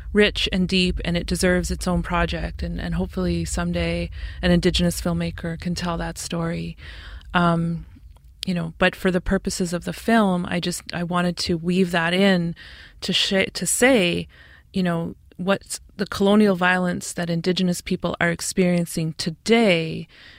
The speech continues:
is really rooted in the colonial violence that Indigenous people experienced then. You know, Indigenous people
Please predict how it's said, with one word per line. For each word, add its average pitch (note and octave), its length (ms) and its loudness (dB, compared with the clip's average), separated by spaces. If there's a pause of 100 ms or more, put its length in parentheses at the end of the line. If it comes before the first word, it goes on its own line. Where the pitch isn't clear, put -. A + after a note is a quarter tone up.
(140)
is F3 200 0
really F3 260 2
rooted F3+ 500 2
in E3+ 200 -4
the E3 80 -4
colonial E3+ 520 2
violence E3 560 -2
that E3 200 -6
Indigenous E3 500 -4
people E3 320 -6
experienced D#3+ 840 -4
then. D#3+ 460 -2 (480)
You F3 100 0
know, E3 140 2
Indigenous F3+ 580 2
people F3 760 -2